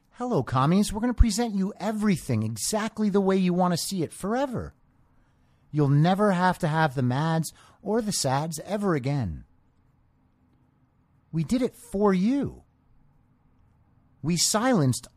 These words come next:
all the people who disagree with you for you. Worship us, honor us. We are your God now.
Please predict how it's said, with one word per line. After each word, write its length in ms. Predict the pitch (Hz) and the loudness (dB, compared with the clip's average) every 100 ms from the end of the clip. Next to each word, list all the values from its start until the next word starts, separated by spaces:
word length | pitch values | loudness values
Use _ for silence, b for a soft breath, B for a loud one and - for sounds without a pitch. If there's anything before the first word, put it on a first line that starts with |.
| - | -6
all 300 | 175 220 233 | -4 -4 -4
the 120 | 254 | -4
people 500 | - 233 208 165 147 | -4 -6 -4 -4 -4
who 100 | 151 | -4
disagree 480 | 127 165 160 175 214 | -4 -4 -4 -4 -2
with 160 | 147 | -2
you 100 | 113 | -2
for 380 | - - 220 254 | -8 -8 -2 0
you. 480 | 190 190 247 98 67 - _ _ _ _ _ _ _ _ | 0 0 -2 -4 -10 -20 _ _ _ _ _ _ _ _
Worship 520 | 120 202 277 - 139 | -4 -2 0 -2 -4
us, 220 | 95 87 - | -6 -6 -6
honor 340 | 180 254 208 | -2 0 2
us. 180 | 113 - | 0 -2
We 200 | 120 185 | -2 0
are 100 | 196 | 2
your 140 | 180 170 | 2 2
God 400 | 175 214 160 85 | 2 2 -2 -6
now. 220 | 71 | -12